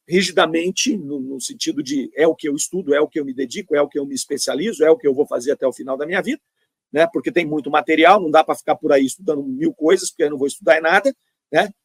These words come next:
Mas não foi uma coisa, a gente percebe a cada vez que você estuda Kardec, ele só codificou, ele não pegou fragmentos e simplesmente colocou ali, não. Né? Ele construiu, ele construiu esse processo, construiu, a partir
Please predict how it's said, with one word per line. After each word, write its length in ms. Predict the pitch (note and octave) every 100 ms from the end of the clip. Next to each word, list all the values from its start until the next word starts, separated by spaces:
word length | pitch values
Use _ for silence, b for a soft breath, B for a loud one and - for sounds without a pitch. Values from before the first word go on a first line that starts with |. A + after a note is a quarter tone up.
| _
Mas 420 | D3+ G#3 G3 - _ _
não 220 | E3+ A3+
foi 240 | A#3 G#3 A#3
uma 140 | F4+
coisa, 320 | - G#3+ G#3+
a 20 |
gente 160 | F3+ F#3
percebe 560 | G#3 F3+ - D#3+ A3 A#3
a 60 |
cada 280 | - E3+ E3
vez 220 | C#3+ F3
que 60 | -
você 180 | D3 D#3
estuda 260 | - C3
Kardec, 400 | C#3+ C#3+ D3 D#3+
ele 80 | C#4
só 200 | - A#3+
codificou, 420 | D#4 - G4 A3+
ele 80 | E3
não 100 | D#3+
pegou 280 | G#3 D#4 A#3+
fragmentos 1000 | - B3 A3 B3 G3 A3+ - D4+ - - _ _ -
e 240 | G#3 B3 _
simplesmente 600 | - - A3+ G#3 E3 -
colocou 300 | - F#3+ -
ali, 100 | F#3+
não. 300 | E4+ G#3+ G3 - _ _ _ _ _ _ -
Né? 260 | C3 F3+ -
Ele 160 | - -
construiu, 840 | - B3+ C4+ - D4+ A3 B3 G3+ - _
ele 160 | - C#3
construiu 640 | - F3+ - C#4+ F3 A3
esse 180 | G3+ -
processo, 580 | - B3 - E3 - - _ _ _
construiu, 480 | - - G#3+ D3 - _
a 160 | E3+ F#3+
partir 800 | - A#3+ G3 - - E3 A#3